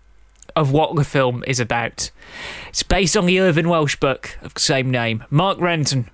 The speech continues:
deeply immersed in the Edinburgh drug scene, tries to clean up and get out despite the allure of the drugs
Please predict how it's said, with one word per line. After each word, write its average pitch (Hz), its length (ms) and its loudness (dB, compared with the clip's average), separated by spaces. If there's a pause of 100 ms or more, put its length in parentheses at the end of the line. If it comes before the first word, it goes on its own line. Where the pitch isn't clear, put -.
(140)
deeply 202 360 2
immersed 151 520 0
in 147 100 0
the 143 140 0
Edinburgh 151 360 2
drug 135 280 0
scene, 117 440 -4
tries 202 340 2
to 190 100 -4
clean 175 380 0
up 165 200 0
and 151 200 0
get 156 160 0
out 127 320 -2
despite - 580 0
the 185 140 2
allure 143 420 2 (800)
of 143 180 0
the 139 80 0
drugs 165 600 0